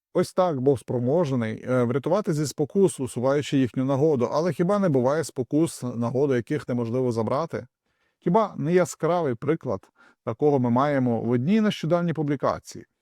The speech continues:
"Я йшов", — пише автор листа, по Доверському, по Доверських кручах спокійно, приємного вечора з особою, яку я ніжно любив і з якою мав одружитися за кілька днів. Поки ми вели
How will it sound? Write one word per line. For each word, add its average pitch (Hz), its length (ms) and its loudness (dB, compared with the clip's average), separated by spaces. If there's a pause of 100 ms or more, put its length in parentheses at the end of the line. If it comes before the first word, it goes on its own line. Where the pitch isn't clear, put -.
(360)
"Я 160 160 2
йшов", — 135 500 2
пише 127 300 -4
автор 120 300 -2
листа, 131 460 -2 (500)
по 247 120 6
Доверському, 160 880 2
по 170 160 2
Доверських 170 500 2
кручах 139 520 -2
спокійно, 131 600 -2
приємного 143 560 0
вечора 117 520 0
з 131 160 -4
особою, 127 580 0
яку 151 240 -2
я 233 60 0
ніжно 123 340 -2
любив 113 340 -2
і 196 100 -2
з 143 80 -4
якою 127 300 -2
мав 139 240 -2 (320)
одружитися 143 680 0
за 113 160 -4
кілька 113 320 -4
днів. 101 280 -8 (520)
Поки 247 240 0
ми 156 120 0
вели 131 360 2